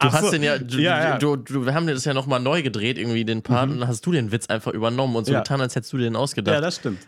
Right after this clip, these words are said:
Speaker 2: Also,
Speaker 1: Die besten
Speaker 2: da war
Speaker 1: Gags
Speaker 2: ich auch
Speaker 1: trau ich
Speaker 2: echt,
Speaker 1: dir
Speaker 2: da war
Speaker 1: immer.
Speaker 2: ich auch echt kurz sauer.
Speaker 1: Ja.
Speaker 2: <laughs>
Speaker 1: Nee, aber,
Speaker 2: Das heißt
Speaker 1: äh, wir haben
Speaker 2: sauer.
Speaker 1: Ben Shapiro-Gag gemacht und dann hab ich da halt was reingeschnitten und dann bin ich irgendwie so, äh, so ein bisschen abgedriftet
Speaker 2: Mhm.
Speaker 1: und, äh, hab rausgefunden, dass, ähm, also der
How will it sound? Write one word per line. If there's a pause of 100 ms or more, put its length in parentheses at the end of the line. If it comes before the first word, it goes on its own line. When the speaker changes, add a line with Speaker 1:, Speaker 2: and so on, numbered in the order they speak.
Speaker 2:
Also,
Speaker 1:
Die
besten
Speaker 2:
da
war
Speaker 1:
Gags
Speaker 2:
ich
auch
Speaker 1:
trau
ich
Speaker 2:
echt,
Speaker 1:
dir
Speaker 2:
da
war
Speaker 1:
immer.
Speaker 2:
ich
auch
echt
kurz
sauer.
Speaker 1:
Ja.
Speaker 2:
<laughs>
Speaker 1:
Nee,
aber,
Speaker 2:
Das
heißt
Speaker 1:
äh,
wir
haben
Speaker 2:
sauer.
Speaker 1:
Ben
Shapiro-Gag
gemacht
und
dann
hab
ich
da
halt
was
reingeschnitten
und
dann
bin
ich
irgendwie
so,
äh,
so
ein
bisschen
abgedriftet
Speaker 2:
Mhm. (320)
Speaker 1:
und,
äh,
hab
rausgefunden, (100)
dass,
ähm,
also
der